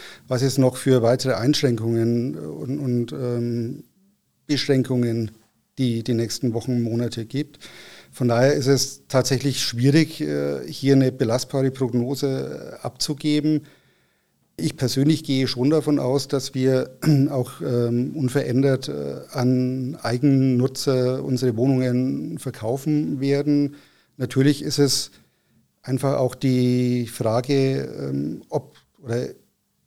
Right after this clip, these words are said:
in, in welchem Umfang sich der ein oder andere Interessent dann erstmal noch, äh, ein Stück weit zurückhält und sagt, „Na, in der jetzigen Situation möchte ich erstmal noch abwarten, bis ich, äh, einen Kredit aufnehme.“ Auf der anderen Seite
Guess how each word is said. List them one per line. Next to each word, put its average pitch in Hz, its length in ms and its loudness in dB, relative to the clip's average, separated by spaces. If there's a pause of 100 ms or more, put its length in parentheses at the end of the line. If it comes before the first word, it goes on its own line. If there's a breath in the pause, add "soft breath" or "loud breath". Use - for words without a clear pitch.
(400)
in, 123 380 2
in 123 120 -2
welchem 120 280 -4
Umfang 139 960 -2
sich 135 200 -8
der - 140 -8
ein 123 140 -2
oder 131 160 -2
andere 127 260 -2
Interessent 131 760 -2
dann 131 240 2
erstmal 127 400 -2
noch, 123 280 -2
äh, 131 240 -6
ein 135 160 -6
Stück - 200 -2
weit 127 160 0
zurückhält 139 460 0
und 135 100 -2
sagt, 123 280 -4
„Na, 131 80 -2
in 123 80 -2
der 117 100 -2
jetzigen 123 380 -2
Situation 123 580 -2
möchte 120 220 -4
ich 117 60 -4
erstmal 120 280 -2
noch 117 160 -4
abwarten, 135 540 0
bis 127 180 -8
ich, 127 240 -6
äh, - 60 -6
einen 123 800 -6
Kredit 120 360 -6
aufnehme.“ 139 580 -2
Auf 123 120 -10
der 127 100 -6
anderen 135 240 -2
Seite 127 440 -2